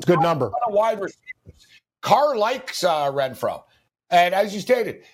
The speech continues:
Speaker 2: he, you know, he can, he can slash it in, he can slant it in, he can catch it in the end zone as well.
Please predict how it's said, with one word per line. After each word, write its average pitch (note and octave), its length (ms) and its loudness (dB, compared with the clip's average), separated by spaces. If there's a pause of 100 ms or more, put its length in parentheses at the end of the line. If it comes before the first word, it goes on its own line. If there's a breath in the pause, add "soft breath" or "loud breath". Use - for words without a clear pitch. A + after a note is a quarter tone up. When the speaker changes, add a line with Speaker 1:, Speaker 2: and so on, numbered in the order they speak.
(240 soft breath)
Speaker 2:
he, D3+ 180 -2
you - 40 -6
know, G3 220 2
he F3+ 100 -4
can, E3+ 160 -4
he E3 300 -6
can D#3+ 160 -6
slash G3+ 480 0
it A3+ 80 -4
in, A3 340 -2
he F3 100 -6
can D3 140 -8
slant G#3 420 -2
it G#3 120 -2
in, G3+ 260 -2
he F3 100 -6
can C#3+ 140 -12
catch G3 380 -2
it G3+ 80 -4
in G#3 100 -2
the F#3+ 100 -4
end F#3+ 200 -4
zone F#3+ 240 0
as D#3 120 -8
well. F3+ 380 -2